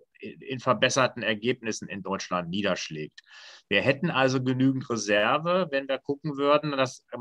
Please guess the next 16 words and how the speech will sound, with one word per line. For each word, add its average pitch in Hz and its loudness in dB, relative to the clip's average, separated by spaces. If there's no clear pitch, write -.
kam 135 2
ja 127 4
auch 120 4
eine 127 0
Frage 120 0
zu, 120 -6
zu, 117 -6
zu, 123 -4
zu 113 -4
Schweden. 107 2
Ich 71 -10
glaube, 87 -4
wir 90 0
haben 127 0
den 113 -2
Anspruch, 110 -4